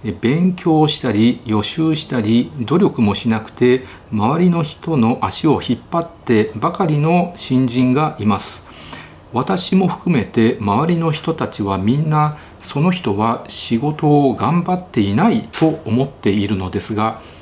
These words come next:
え、かっこ、実際に本当に頑張っていませんと。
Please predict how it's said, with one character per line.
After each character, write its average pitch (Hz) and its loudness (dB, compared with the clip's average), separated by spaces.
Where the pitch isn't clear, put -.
え、 113 -8
か - -4
っ 160 -8
こ、 113 2
実 113 0
際 165 0
に 151 0
本 165 -2
当 165 0
に 147 2
頑 120 0
張 143 0
っ 143 -12
て 104 -2
い 95 -2
ま 98 -2
せ 117 -4
ん 92 -6
と。 - -14